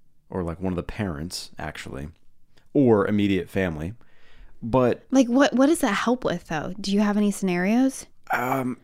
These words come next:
Speaker 1: you know, just,
Speaker 2: 'Cause
Speaker 1: like,
Speaker 2: I did not look this up at all.
Speaker 1: I, I can't remember, honestly, but I think it was all kinds of different things, like, uh, um, just, like, like, blood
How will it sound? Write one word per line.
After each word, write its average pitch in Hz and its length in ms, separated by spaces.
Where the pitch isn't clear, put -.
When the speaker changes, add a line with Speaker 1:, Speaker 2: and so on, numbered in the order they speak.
Speaker 1:
you 151 160
know, 156 180
just, 143 260
Speaker 2:
'Cause 123 160
Speaker 1:
like, 120 40
Speaker 2:
I 240 100
did 262 160
not 208 220
look 185 120
this - 180
up 165 140
at 147 60
all. 135 200
Speaker 1:
I, - 40
I - 160
can't 185 280
remember, 87 480
honestly, 92 520
but 104 180
I 95 80
think 156 200
it - 20
was 123 120
all 110 140
kinds 117 240
of 101 80
different 87 260
things, 92 240
like, 82 380
uh, 71 380
um, 131 300
just, 139 260
like, 143 140
like, 104 280
blood 120 580